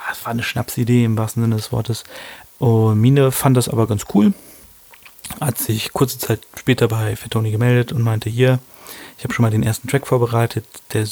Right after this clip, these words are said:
klingt ungefähr so und so, findest du ihn und so. Und er dachte, und dann kam halt diese schöne Platte bei raus. Ähm, zehn Tracks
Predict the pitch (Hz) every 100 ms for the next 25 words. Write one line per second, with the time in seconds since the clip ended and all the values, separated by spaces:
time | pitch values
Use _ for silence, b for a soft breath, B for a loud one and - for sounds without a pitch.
0 | - - 113 107 104 101 147 143 127 127
1 | 127 123 B B B _ _ _ _ -
2 | 147 135 - 127 123 113 113 113 110 110
3 | 110 - _ _ _ _ _ _ _ _
4 | _ _ _ _ _ _ _ _ _ _
5 | _ _ _ _ _ _ _ _ _ _
6 | _ _ _ _ _ _ 117 113 107 104
7 | 104 - 104 104 101 107 107 - B B
8 | B B B - 117 101 - 104 107 104
9 | 104 110 101 - - 113 107 104 107 104
10 | - 143 - 92 - -